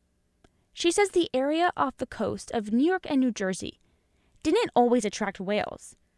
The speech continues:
but today, many whales are returning year after year. And the organization knows this because of their pioneering data collection method. They ask everyday people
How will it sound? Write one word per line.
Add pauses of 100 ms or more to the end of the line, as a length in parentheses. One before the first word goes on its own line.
(300)
but
today, (400)
many
whales
are
returning
year
after
year. (960)
And
the
organization
knows
this (320)
because
of
their
pioneering
data
collection
method. (840)
They
ask (120)
everyday
people